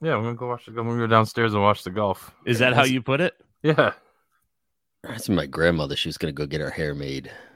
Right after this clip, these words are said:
Speaker 1: <laughs> Her hair made.
Speaker 3: Same term.
Speaker 1: Oh, good
Speaker 2: You know what
Speaker 1: on
Speaker 2: else is one, uh,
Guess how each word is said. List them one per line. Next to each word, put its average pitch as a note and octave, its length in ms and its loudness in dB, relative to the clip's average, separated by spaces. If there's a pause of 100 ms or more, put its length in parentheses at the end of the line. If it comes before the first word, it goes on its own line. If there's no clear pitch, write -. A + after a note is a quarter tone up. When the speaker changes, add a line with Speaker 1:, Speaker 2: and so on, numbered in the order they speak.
(100)
Speaker 1:
<laughs> - 400 -20
Her F#2 200 -12
hair E2+ 100 -12
made. E2 100 -14
Speaker 3:
Same E2 280 -6
term. C#2 360 -10 (2250)
Speaker 1:
Oh, G2+ 80 -14
good - 160 -16
Speaker 2:
You - 80 -8
know C#4+ 60 2
what F#3 120 0
Speaker 1:
on A#2+ 40 0
Speaker 2:
else G3+ 240 -2
is A#2 160 -2
one, F2+ 420 -8
uh, G#2 160 2